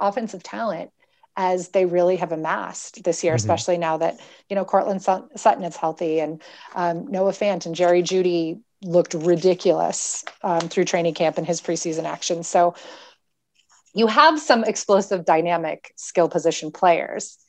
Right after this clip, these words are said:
Speaker 2: Mm-hmm.
Speaker 1: Is Teddy Bridgewater going to be the guy that can maximize their talents?
Speaker 2: Yeah, I think that's a very valid question. Um, I wrote about them actually in my column for teams most likely to improve heading into the twenty twenty-one season.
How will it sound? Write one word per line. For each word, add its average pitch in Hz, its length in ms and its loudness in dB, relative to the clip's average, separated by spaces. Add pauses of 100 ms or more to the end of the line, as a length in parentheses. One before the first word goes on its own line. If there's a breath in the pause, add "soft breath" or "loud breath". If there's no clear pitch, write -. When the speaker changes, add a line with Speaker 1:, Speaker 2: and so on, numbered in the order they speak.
(120)
Speaker 2:
Mm-hmm. 127 120 -2
Speaker 1:
Is 175 100 -2
Teddy 185 220 6
Bridgewater 170 520 4
going 160 220 -2
to 156 60 -2
be 160 100 0
the 156 80 -4
guy 147 240 -2
that 165 100 -6
can 165 160 -10
maximize 156 880 -8
their 156 360 0
talents? - 640 -12 (720)
Speaker 2:
Yeah, 233 320 2 (160)
I 170 100 2
think 208 140 -4
that's 202 200 -4
a 190 60 0
very 127 260 2
valid 120 420 2
question. - 640 -4
Um, 107 300 0
I 101 60 -6
wrote 156 180 4
about 160 220 2
them 117 220 4 (480 soft breath)
actually 127 460 4
in 107 100 0
my 104 140 -2
column 104 360 -2
for 104 100 -8
teams 101 280 -4
most 101 160 -4
likely 87 260 -6
to - 160 -2
improve 110 800 4
heading 104 260 -4
into 101 220 -4
the 98 100 -4
twenty 101 260 -2
twenty-one 101 360 -2
season. 131 420 2